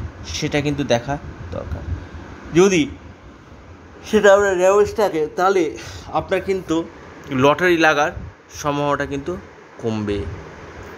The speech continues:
এবং এর সাথে সাথে lottery ক্ষেত্রে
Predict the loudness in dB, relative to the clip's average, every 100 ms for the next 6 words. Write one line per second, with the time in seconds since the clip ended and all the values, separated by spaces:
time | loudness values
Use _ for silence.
0 | -2 2 2 2 4 2 0 -4 -2 0
1 | 0 2 0 -2 -10 -20 -20 -20 -18 -18
2 | -18 -20 -4 4 4 4 0 2 -2 0
3 | 0